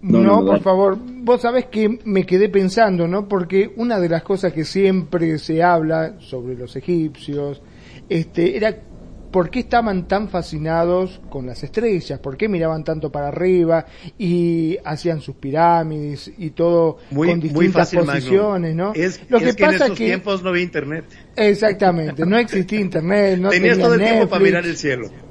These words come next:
Speaker 1: Exactamente, no tenían internet, no tenían Netflix, no tenían nada
Speaker 3: No
Speaker 1: como
Speaker 3: tenían
Speaker 1: para
Speaker 3: radio
Speaker 1: mirar.
Speaker 3: consentido.
Speaker 1: Ya,
Speaker 3: El cuscús.
Speaker 1: imagínate, imagínate.
Speaker 3: Qué
Speaker 1: Entonces,
Speaker 3: aburrido,
Speaker 1: ¿qué?
Speaker 3: ¿no?
Speaker 1: Eran reaburridos, lo único que podían hacer es sentarse y mirar para arriba. Bueno,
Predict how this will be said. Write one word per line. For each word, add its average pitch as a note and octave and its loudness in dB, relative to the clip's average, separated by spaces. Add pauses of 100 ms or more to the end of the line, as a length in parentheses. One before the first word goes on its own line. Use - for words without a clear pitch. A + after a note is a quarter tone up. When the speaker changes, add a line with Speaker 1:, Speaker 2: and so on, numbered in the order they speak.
(200)
Speaker 1:
Exactamente, G3+ 2
no A#3 2
tenían G3+ 0
internet, A#3+ -4
no A#3+ -4
tenían A3+ -2
Netflix, A3+ -4
no A#3 0
tenían G#3+ 0 (400)
nada A3+ 6
Speaker 3:
No A3 2
Speaker 1:
como G3+ 2
Speaker 3:
tenían G#3 6
Speaker 1:
para G#3 4
Speaker 3:
radio A3 4
Speaker 1:
mirar. G#3+ 4
Speaker 3:
consentido. D#3+ -6 (100)
Speaker 1:
Ya, C4 6
Speaker 3:
El F#3+ -6
cuscús. A#3 2
Speaker 1:
imagínate, G#3 2
imagínate. C#4+ 0
Speaker 3:
Qué G#3+ 4
Speaker 1:
Entonces, A3+ 2
Speaker 3:
aburrido, F#3 0
Speaker 1:
¿qué? - 4
Speaker 3:
¿no? - -4 (540)
Speaker 1:
Eran D#4 4
reaburridos, C#4 6
lo C4+ 0
único E4 -2
que A3+ -2
podían D4+ 0
hacer F#4+ 0
es F#4 2
sentarse D#4 -2
y - -2
mirar B3 2
para C4 2
arriba. D4+ 2 (280)
Bueno, D4+ 0